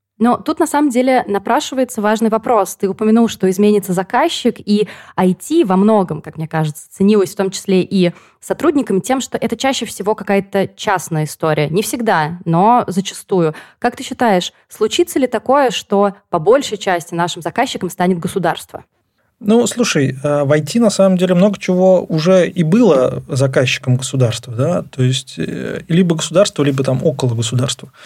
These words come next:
Speaker 2: Э, поэтому сказать, что тоже что-то сильно поменяется, ну, наверно, да. Однако, что мы видим?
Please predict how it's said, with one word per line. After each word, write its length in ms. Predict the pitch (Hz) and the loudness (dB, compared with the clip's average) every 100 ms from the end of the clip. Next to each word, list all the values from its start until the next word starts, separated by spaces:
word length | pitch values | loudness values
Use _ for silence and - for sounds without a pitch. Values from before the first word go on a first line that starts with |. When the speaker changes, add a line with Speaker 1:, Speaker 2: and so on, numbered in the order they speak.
| - - - _ | -20 -20 -20 _
Speaker 2:
Э, 460 | - 151 151 117 - | -16 -10 -8 -6 -6
поэтому 380 | - 147 170 180 | 0 0 2 0
сказать, 220 | - 190 | 2 0
что 100 | - - | -2 -2
тоже 220 | 185 156 | 0 0
что-то 500 | - - - 175 165 | -2 -14 -6 -4 -2
сильно 320 | - 190 160 | 0 2 2
поменяется, 640 | 151 151 190 254 - 143 | 2 0 2 0 0 -4
ну, 440 | 143 160 202 - - _ _ | 0 2 2 2 -6 _ _
наверно, 520 | 160 170 147 120 135 | 0 2 2 0 -4
да. 380 | 120 143 - - | -4 -2 0 -2
Однако, 400 | 151 131 196 - | -2 0 0 -2
что 160 | - 202 | 0 2
мы 100 | 156 | 2
видим? 320 | 160 123 | 2 0